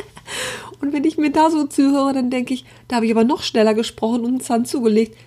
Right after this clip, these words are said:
damit ich überhaupt eine Chance habe, irgendwas einzuwerfen. Meine Redezeit, eine Minute, Barbaras Redezeit, sechzehn Minuten. <laughs> Hat echt total viel Spaß gemacht, das muss ich mal sagen.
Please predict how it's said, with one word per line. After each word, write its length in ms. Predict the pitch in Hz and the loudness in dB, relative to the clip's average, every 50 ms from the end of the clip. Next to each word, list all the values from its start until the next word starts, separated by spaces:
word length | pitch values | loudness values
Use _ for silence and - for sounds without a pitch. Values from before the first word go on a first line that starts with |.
| _ - _ | _ -10 _
damit 320 | 220 220 220 220 220 - | 0 2 2 2 2 0
ich 120 | 226 208 - | -4 -4 -2
überhaupt 440 | 196 202 190 190 226 262 - - | -2 -2 -2 -2 -4 -4 -2 0
eine 80 | 392 285 | 0 0
Chance 420 | - - - - 202 196 - - | 0 -2 0 0 0 0 -2 -4
habe, 160 | 196 180 185 185 | -2 0 0 0
irgendwas 400 | 175 - 175 190 180 180 185 - | 0 0 -2 -2 -2 -4 -6 -4
einzuwerfen. 800 | - 170 202 214 214 - 220 - - 170 160 165 - - 175 - - - - - - - - - - - - - - - - - - - | 0 0 0 2 2 -2 -2 0 -2 -4 -4 -4 -6 -8 -10 -10 -10 -18 -20 -20 -20 -20 -20 -20 -20 -20 -20 -20 -20 -20 -20 -20 -8 -4
Meine 360 | 147 160 165 196 220 233 202 | -2 2 2 4 2 2 2
Redezeit, 560 | 180 180 185 180 - - 175 170 170 - - - _ - _ | 0 0 0 -4 -4 -2 -2 -2 -2 -6 -10 -20 _ -6 _
eine 300 | 143 147 156 165 170 170 | -2 0 2 2 2 2
Minute, 520 | 170 165 165 160 160 160 - 165 165 165 - - _ _ _ _ | 2 2 2 0 0 -2 -2 -2 -4 -4 -8 -16 _ _ _ _
Barbaras 520 | - 151 139 147 147 147 156 151 - - | -10 -8 -8 -8 -6 -6 -6 -6 -4 -2
Redezeit, 520 | 175 165 170 180 - - 202 185 196 202 - _ | -2 -2 -2 -4 -6 -6 -4 -4 -4 -6 -10 _
sechzehn 540 | - - - 302 403 - - - - 392 320 262 | -12 -4 -2 -2 -2 -2 -4 0 0 2 4 4
Minuten. 440 | 208 175 160 151 143 - - 175 - - - - - - - - - - - - - | 2 2 0 -2 -4 -4 -6 -6 -6 -6 -12 -14 -16 -16 -18 -18 -18 -20 -20 -2 0
<laughs> 80 | 277 247 - - 381 359 - - 415 403 - - - - - - - - - - | 0 0 2 -2 -2 -2 0 0 -2 -2 -2 -10 -12 -12 -14 -16 -18 -18 -16 -6
Hat 240 | - - - - - | -6 -6 -6 -2 -4
echt 200 | 147 - - - | -4 -4 -6 -6
total 280 | - - - - - - | -6 -6 -6 -6 -10 -10
viel 160 | - - 156 | -10 -10 -10
Spaß 280 | - - 117 120 - | -6 -8 -8 -8 -6
gemacht, 260 | - 143 160 165 - - | -6 -4 -6 -6 -4 -4
das 140 | 202 - - | -4 -4 -4
muss 140 | - - 208 | -6 -6 -6
ich 100 | - - | -6 -6
mal 100 | 139 131 | -6 -6
sagen. 260 | - 110 82 107 160 | -6 -6 -8 -8 -10